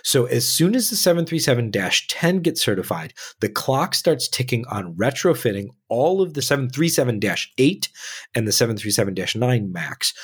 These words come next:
to include third angle of attack sensor, as well as the stick shaker disabling feature. So my question was, like, how are they gonna do that? Like, are they just, have they been putting them up? Because I was under the assumption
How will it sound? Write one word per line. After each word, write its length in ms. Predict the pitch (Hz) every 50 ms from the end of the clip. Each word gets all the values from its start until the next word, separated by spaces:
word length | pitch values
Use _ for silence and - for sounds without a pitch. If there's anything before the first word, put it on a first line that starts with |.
| - - - _ _ _ _ -
to 220 | - 160 147 143
include 840 | 139 131 131 127 - - - 185 220 233 190 107 85 80 156 - - _ - - - _ _ -
third 220 | - 139 135 131
angle 240 | 123 117 110 98 90
of 80 | 82
attack 300 | 85 - - - 165 175
sensor, 340 | - 202 202 185 - 190 185 - - - - - _ -
as 260 | 120 127 127 123 120
well 340 | 113 110 110 110 117 123 -
as 300 | - 101 92 92 95 -
the 80 | - 101
stick 240 | - - - 165 170
shaker 500 | - - 90 82 - 95 90 92 - - _ _ - 107 104
disabling 540 | 117 120 - - 156 160 143 110 90 82
feature. 300 | - - - - - - - _ _ _ _ _ _
So 320 | - - 160 151 147 147 -
my 180 | - 156 170 196
question 340 | 190 - 190 165 - 160 143
was, 160 | 139 123 131
like, 100 | 139 131 135
how 120 | 127 139 139
are 80 | 143
they 80 | 139 135
gonna 160 | 127 113 110
do 160 | 107 147 185 175
that? 160 | 117 98 98
Like, 240 | 98 101 - - - - - - - - - - _ _ _ _ -
are 60 | 110
they 160 | 101 107 104
just, 320 | 101 101 98 - - - - -
have 200 | 117 131 123 -
they 120 | 113 107
been 260 | 101 107 101 98 98
putting 440 | - - - 156 151 160 151 143 135
them 240 | 123 120 117 113 - -
up? 180 | 123 135 - 139
Because 300 | 147 139 147 147 131 - - - -
I 140 | 151 190 247
was 180 | 254 202 165
under 180 | 170 147 139 123
the 100 | 117 110
assumption 460 | 101 - 107 87 85 - - 90